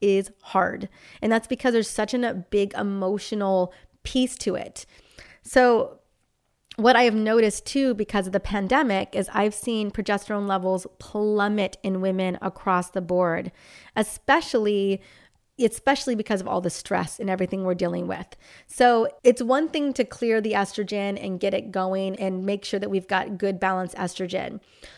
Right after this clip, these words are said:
But if you know that you're struggling with the emotional and mental piece,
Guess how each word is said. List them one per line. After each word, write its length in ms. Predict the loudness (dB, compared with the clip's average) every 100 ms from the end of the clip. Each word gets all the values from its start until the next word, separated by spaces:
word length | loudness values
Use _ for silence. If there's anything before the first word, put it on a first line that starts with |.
| _
But 160 | 2 4
if 140 | 4
you 180 | 0 0
know 140 | 0
that 100 | 0
you're 140 | 0 0
struggling 720 | 0 -2 -2 -2 -4 -4 -4
with 160 | -4 -4
the 100 | -4
emotional 640 | -2 -2 -2 -4 -4 -4
and 180 | -4 -4
mental 300 | -4 -4 -6
piece, 500 | -6 -6 -4 -6